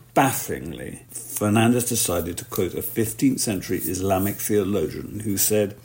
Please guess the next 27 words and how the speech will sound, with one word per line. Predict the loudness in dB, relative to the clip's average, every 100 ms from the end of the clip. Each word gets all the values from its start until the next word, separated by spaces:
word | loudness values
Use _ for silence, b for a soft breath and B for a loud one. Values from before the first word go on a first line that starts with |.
| B B -18
"Praise | 0 4 6 6 4
be | -2
to | -2 -4
Allah, | -4 -4 -6 -10 -14 B B B B -8
who |
establishes | -2 0 2 2 4 2 2
penises | 0 2 4 6 4 2 0 0
as | -2
hard | -4 2 6 8 6
and | 4 4
straight | 4 4 2 2
as | 4
spears | 4 4 4 4 6 4 0 -2
to | -2
wage | 0 0 0 -4
war | -4 -2 -2 -4
on | -8 -8
vaginas." | -8 -6 -6 -6 -6 -6 -6 -6 -8 -18 -20 -20 -14
To | -10
quote | -2 2 2
the | 2
leading | 4 6 8 6
American | 4 4 2 0 -4 -4
Catholic | -4 -4 -6
philosopher, | 0 2 2 0 -2 -2
Edward | -2 -2
Feser, | 0 2 2 0 -4